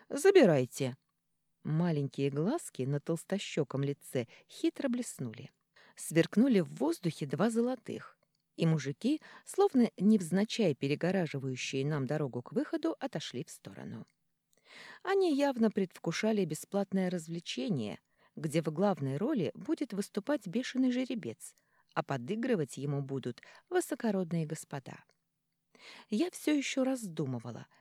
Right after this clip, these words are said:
как и что буду делать, а мой названный отец уже начал раздавать обещания и распоряжения.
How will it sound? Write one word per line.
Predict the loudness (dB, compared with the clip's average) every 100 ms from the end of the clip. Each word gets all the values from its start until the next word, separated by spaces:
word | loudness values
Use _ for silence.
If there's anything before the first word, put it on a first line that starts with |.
| _ -2
как | 0 0 -4
и |
что | -8 -4 -4
буду | -2 -4 -4
делать, | -2 -2 -2 -6 -10 -20 _ _
а | -2
мой | 0 2
названный | 2 0 -2 -2 -2 -2 -2
отец | -6 -2 -4 -4 -16 _ -20 _ 0
уже | 2 4 2
начал | 2 2 0 -4 -2
раздавать | -2 0 0 0 -2
обещания | -6 -8 -4 -2 -2 -4 -6
и | -6 -6
распоряжения. | -6 -6 -6 -6 -10 -12 -12 -14